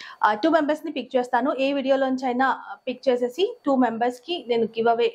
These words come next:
అంటే ఏదన్నా విన్నర్‌గా announce చేసి మంచి sarees అయితే ఇవ్వబోతున్నాను.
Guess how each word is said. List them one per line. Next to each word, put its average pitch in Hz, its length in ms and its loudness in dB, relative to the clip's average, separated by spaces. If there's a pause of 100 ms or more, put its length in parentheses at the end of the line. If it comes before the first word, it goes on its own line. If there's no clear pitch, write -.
(140)
అంటే 220 200 0
ఏదన్నా 226 280 2 (420)
విన్నర్‌గా 277 380 4
announce 254 280 -6
చేసి 247 220 -2 (120)
మంచి 269 260 0
sarees 240 360 0
అయితే 240 160 -6
ఇవ్వబోతున్నాను. 226 600 0